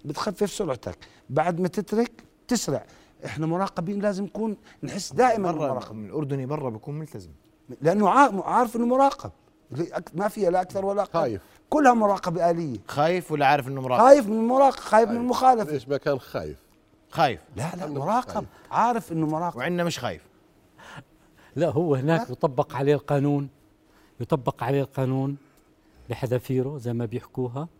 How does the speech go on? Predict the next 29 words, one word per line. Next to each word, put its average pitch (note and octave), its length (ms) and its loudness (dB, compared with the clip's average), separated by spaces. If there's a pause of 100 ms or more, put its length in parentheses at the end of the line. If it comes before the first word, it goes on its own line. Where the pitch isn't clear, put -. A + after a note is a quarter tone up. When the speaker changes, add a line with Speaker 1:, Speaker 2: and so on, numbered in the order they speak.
(220)
Speaker 1:
تطبيق. E3+ 420 -12
Speaker 4:
و-، B2+ 380 -6
وبيلتزم. C#3 880 -2 (400)
وليش؟ D3+ 480 0
لأنه C3 440 -6
الشعب D#3+ 480 -6 (120)
راح B2+ 180 -6
يبهدله، G2+ 460 -6 (680)
بيتطلع D3 520 -2
فيه. C#3+ 400 -6
إذا D3+ 220 -6
أنت D3 180 -8
أخطأت - 540 -8
أي E3 140 -4
خطأ، D#3 360 -6 (680)
المواطن C#3 640 -2
سواء C3 360 -8
كان C3+ 260 -6
الأمريكي، B2 680 -6
الكندي، C3+ 480 -2
الأوروبي، C#3 320 -8
اللي C3 120 -6
بيتطلع D3 520 -4
فيك C3 280 -4 (100)
هيك، C#3 140 -2 (100)
بيتطلع C#3 640 -4
فيك C#3+ 280 -8
نظرة E3 320 -2 (340)
إنك D3+ 220 -2